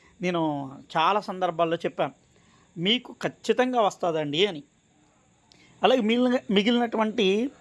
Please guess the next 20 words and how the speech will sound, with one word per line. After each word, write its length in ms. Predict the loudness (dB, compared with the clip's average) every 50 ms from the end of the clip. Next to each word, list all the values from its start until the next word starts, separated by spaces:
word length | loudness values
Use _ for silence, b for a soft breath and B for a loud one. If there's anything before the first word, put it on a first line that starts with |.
| b b b b b b 0
ఎస్సీ 480 | 2 2 2 2 0 0 0 0 0
కేటగిరీలో 680 | 0 2 4 4 4 4 2 -2 -2 0 0 0 0 0
కానీ, 340 | 0 -2 -4 -4 -6 -6 -4
ఎస్టీ 420 | -2 -2 -2 -2 -4 -4 -4 -4 -2
కేటగిరీలో 580 | 2 2 2 2 0 -2 -2 0 2 2 2
కానీ, 300 | 4 2 0 0 0 -2
పీహెచ్, 680 | -6 -6 _ 0 0 2 4 4 4 4 2 2 -4 -6
ఓహెచ్, 560 | -2 0 0 0 2 0 -2 -4 -4 -6 -6 -6 B B B B B B B B
అయ్యా 180 | 4 4 4 4
మిత్రులు, 500 | 2 0 0 2 2 2 2 0 -2 -4 -8 _ _ _ _ _ _ 0
పీహెచ్, 440 | 2 4 4 4 2 2 0 -4 -4
ఓహెచ్ 500 | -2 2 4 4 6 6 4 2 2 0
అభ్యర్థులు 480 | -2 2 2 2 2 2 0 -2 -2 -2
మీరు 280 | -2 -2 0 2 2
ఎగురు 220 | 2 2 2 2 2
గంతులేసేటువంటి 880 | 4 2 2 2 2 2 2 2 2 2 0 -2 0 0 -2 0 0 0
టైమేనండి, 640 | 2 0 0 0 -2 -4 -4 -4 -4 -6 -10 -12 -16 b b b b b b b
ఎవరు 320 | -4 -2 0 2 2 2 2
టెన్షన్ 440 | 2 0 -2 0 -2 -4 -2 0
పడకండి, 480 | 0 0 0 0 -2 -4 -4 -4 -10